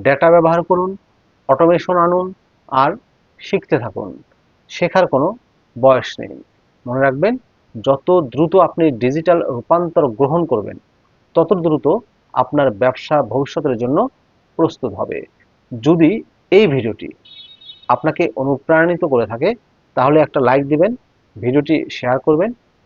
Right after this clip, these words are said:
এবং সাবস্ক্রাইব না করে থাকলে অবশ্যই চ্যানেলটি সাবস্ক্রাইব করবেন। আর কমেন্টে লিখে জানান আপনি কোন ডিজিটাল স্কিল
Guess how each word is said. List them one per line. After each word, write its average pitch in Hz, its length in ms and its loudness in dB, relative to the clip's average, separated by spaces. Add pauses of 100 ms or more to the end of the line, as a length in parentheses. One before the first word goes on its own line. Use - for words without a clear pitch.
(120)
এবং 156 320 2 (120)
সাবস্ক্রাইব 156 560 0
না 127 200 0
করে 165 200 2
থাকলে 160 380 -2
অবশ্যই 156 320 -2
চ্যানেলটি 123 500 -4 (400)
সাবস্ক্রাইব 123 520 -4
করবেন। 107 340 -8 (760)
আর 135 160 2
কমেন্টে 196 500 2
লিখে 175 280 2
জানান 151 380 0 (160)
আপনি 160 440 2 (120)
কোন 165 420 2
ডিজিটাল 160 400 2 (120)
স্কিল 165 420 0